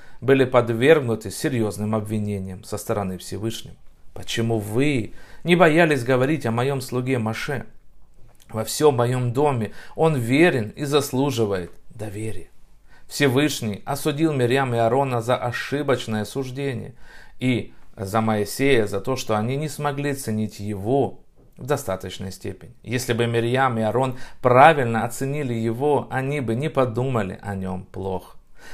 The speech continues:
Но в этом и проявился их недостаток. Они не обладали таким зрением и слухом, чтобы верно оценить его выдающиеся качества.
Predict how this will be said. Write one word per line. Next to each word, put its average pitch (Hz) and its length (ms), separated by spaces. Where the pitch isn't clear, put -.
Но 123 160
в - 20
этом 139 380
и 143 140
проявился 117 1200
их 113 260
недостаток. 104 800
Они 143 320
не 147 140
обладали 131 800
таким 117 420
зрением 117 640
и 107 100
слухом, 110 720
чтобы 120 340
верно 117 540
оценить 110 560
его 110 480
выдающиеся 113 1120
качества. - 640